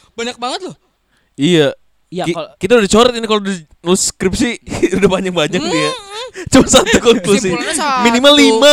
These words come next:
Speaker 2: loh.
Speaker 1: Minimal.
Speaker 3: Nggak, tapi
Speaker 2: Disertasinya berapa?
Speaker 3: kalau,
Speaker 2: Citasi.
Speaker 3: kalau dari gua ya, kalau dari gua, eh, kalau memang lu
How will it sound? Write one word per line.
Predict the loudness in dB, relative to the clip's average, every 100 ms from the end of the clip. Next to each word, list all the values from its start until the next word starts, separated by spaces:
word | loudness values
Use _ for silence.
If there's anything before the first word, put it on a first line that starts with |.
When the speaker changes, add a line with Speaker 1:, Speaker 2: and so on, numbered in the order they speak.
| 4
Speaker 2:
loh. | 2 2 0
Speaker 1:
Minimal. | 0 -4 -4 -4 -4 -2 -4 -6 -10 -12
Speaker 3:
Nggak, | -10 -6
tapi |
Speaker 2:
Disertasinya | 0 0 0 -2 -2 2
berapa? | 2 4 4 2
Speaker 3:
kalau, | 0 0 0
Speaker 2:
Citasi. | 0 -2
Speaker 3:
kalau | -2 -2
dari | -4 -6
gua | -8 -8
ya, | -10 _ _ _ _
kalau | -16 -12 -8
dari | -8 -8
gua, | -6 -6 -6 -10 _ _
eh, | -12 -10 -10 -10 -14 -18 _
kalau | -12 -6 -6
memang | -6 -8 -10 -10 -18 _ _ _ _ _ _ _ _ _ _ -8
lu | -4